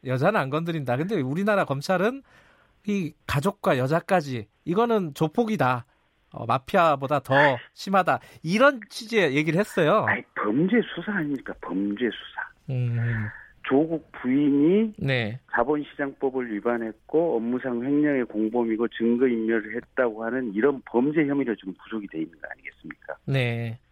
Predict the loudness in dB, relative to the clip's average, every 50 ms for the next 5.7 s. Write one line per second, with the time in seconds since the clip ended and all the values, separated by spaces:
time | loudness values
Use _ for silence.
0 | _ _ _ _ _ _ _ _ _ _ _ _ _ 0 0 0 2 0 -2 -2
1 | -2 -2 -2 -2 -2 -2 -2 -2 -2 -2 -4 -6 -10 -10 -10 -8 -6 -6 -6 -4
2 | -2 -2 0 2 2 2 2 0 -2 0 0 2 2 2 2 0 0 0 -2 -4
3 | -4 -4 -2 -2 0 0 0 0 0 -2 -4 -4 -4 -6 -12 -16 -8 -2 0 0
4 | 0 0 0 -2 -2 2 2 2 2 2 0 0 0 0 -2 -4 -6 -4 -2 -2
5 | -2 0 2 2 2 4 4 2 2 0 0 -4 -6